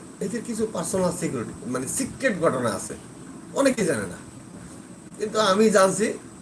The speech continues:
এই মনে করেন, রাস্তাঘাটে কোনো না কোনোভাবে মানুষের মাধ্যম থেকে আমি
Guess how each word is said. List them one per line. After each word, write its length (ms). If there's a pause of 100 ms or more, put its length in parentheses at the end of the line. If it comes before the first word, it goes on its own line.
এই 160
মনে 220
করেন, 180
রাস্তাঘাটে 760 (360)
কোনো 160
না 120
কোনোভাবে 520
মানুষের 380
মাধ্যম 320
থেকে 160
আমি 100